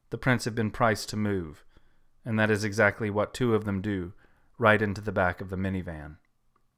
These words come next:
Pulling down the driveway out of Andalusia and back out onto U S four forty-one,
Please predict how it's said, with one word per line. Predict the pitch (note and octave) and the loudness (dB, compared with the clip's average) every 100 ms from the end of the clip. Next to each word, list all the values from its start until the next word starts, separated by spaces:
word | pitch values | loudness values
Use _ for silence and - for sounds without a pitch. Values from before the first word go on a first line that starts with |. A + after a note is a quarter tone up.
| _ _ _ _ _ _ _ _ - | _ _ _ _ _ _ _ _ 6
Pulling | E3+ D#3 | 8 10
down | D3 C#3+ | 8 6
the | C3+ | 6
driveway | A#2+ B2 B2 B2+ A#2+ | 6 8 8 6 6
out | A#2 A2+ | 6 4
of | |
Andalusia | A#2 A#2 G#2+ A2 A2+ A2 | 2 2 0 0 0 -2
and | G#2+ | -2
back | G#2 G#2+ G#2+ | 4 4 4
out | A2 G#2 | 2 2
onto | G2+ G2+ G#2+ | 0 -2 -6
U | G2+ G#2 G2+ | -6 -2 0
S | F2+ | -2
four | - G#2 | -2 -2
forty-one, | F#2+ A2 F#2+ F#2 F#2+ F#2 F#2 | 0 0 0 -2 -4 -6 -6